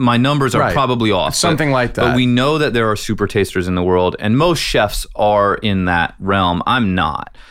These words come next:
Speaker 1: So I can taste things. I've eaten a lot of stuff, so I got,
Speaker 2: You have a
Speaker 1: I'm
Speaker 2: reference
Speaker 1: Yeah,
Speaker 2: palate, for
Speaker 1: exactly.
Speaker 2: sure.
Speaker 1: Yeah, I have
Speaker 2: Yeah.
Speaker 1: that reference palate. But probably because when I eat something and I'm like, you know, "Is it balanced?" And, like, "Can you eat the whole four ounces?" and be like, "I want a little more." That's what we're trying to, that's what you should be trying to do.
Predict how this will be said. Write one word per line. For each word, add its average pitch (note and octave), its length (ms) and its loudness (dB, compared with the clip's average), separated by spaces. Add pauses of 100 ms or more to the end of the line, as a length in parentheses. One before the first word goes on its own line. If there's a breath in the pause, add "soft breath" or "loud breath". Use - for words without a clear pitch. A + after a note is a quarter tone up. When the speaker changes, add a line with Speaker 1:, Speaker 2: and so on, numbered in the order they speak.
(120 loud breath)
Speaker 1:
So G2 500 0
I G#3 140 0
can D3 160 0
taste F3 320 0
things. G#2+ 240 0
I've G#2 180 0
eaten C3+ 300 0
a G2 80 2
lot G2+ 320 0
of G2+ 80 -6
stuff, F#2+ 500 -4
so G2+ 220 0
I G#2 200 2
got, - 260 -10
Speaker 2:
You F#3 40 2
have - 40 2
a - 80 2
Speaker 1:
I'm - 40 2
Speaker 2:
reference C#3+ 480 0
Speaker 1:
Yeah, B2+ 80 0
Speaker 2:
palate, G#2+ 200 0
for B2 200 0
Speaker 1:
exactly. B2+ 120 0
Speaker 2:
sure. D#3 160 0
Speaker 1:
Yeah, G#2 300 0
I G2+ 120 0
have G#2+ 80 0
Speaker 2:
Yeah. A#2 80 0
Speaker 1:
that G#2+ 220 0
reference G#2+ 320 -2
palate. G2+ 300 0
But A#2 200 -2
probably F#3 440 0
because B2+ 380 0
when A#2 120 2
I G#2 80 2
eat B2 180 -2
something A2+ 400 0
and G2+ 80 2
I'm G2+ 100 0
like, F#2+ 240 -2 (320 loud breath)
you A2+ 80 2
know, C3 140 4
"Is A#2+ 100 0
it A2+ 140 -2
balanced?" D3 560 0
And, G#2+ 100 2
like, G#2 140 0
"Can A2+ 160 0
you G#2+ 140 0
eat C#3 200 -6
the A2 80 0
whole B2 280 0
four G#2+ 340 2
ounces?" G#2+ 460 0
and F2+ 100 -4
be F#2 100 -4
like, F#2 220 0
"I - 20 2
want G#2+ 240 2
a G2 40 2
little G#2 200 2
more." F#2 340 0
That's C#3+ 280 -2
what B2 80 0
we're F#2+ 100 -2
trying D3 340 -2
to, F#2 60 -2
that's F3 240 -2
what F3 80 -4
you D3 60 -4
should A#2 160 -2
be G#2 80 -4
trying A2+ 240 0
to F2 80 0
do. D#2+ 160 -8